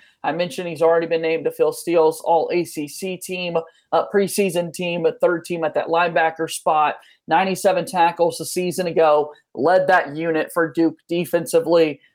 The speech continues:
I mentioned how much Mike Elko loves his defensive linemen and getting after ya. He also loves a thumper at the linebacker spot. And number forty-two, Shaka Heyward's gonna have a huge impact for Duke football this season.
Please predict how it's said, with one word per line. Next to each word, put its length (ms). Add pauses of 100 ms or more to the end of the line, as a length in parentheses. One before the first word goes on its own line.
I 80
mentioned 340
how 200
much 300
Mike 240
Elko 320
loves 320
his 160
defensive 520
linemen 400
and 80
getting 200
after 340
ya. 220 (400)
He 120
also 380
loves 300
a 80 (100)
thumper 460
at 120
the 80
linebacker 640
spot. 380
And 80
number 220
forty-two, 720 (240)
Shaka 380
Heyward's 440
gonna 160
have 160
a 40
huge 380
impact 400
for 100
Duke 220
football 300
this 160
season. 280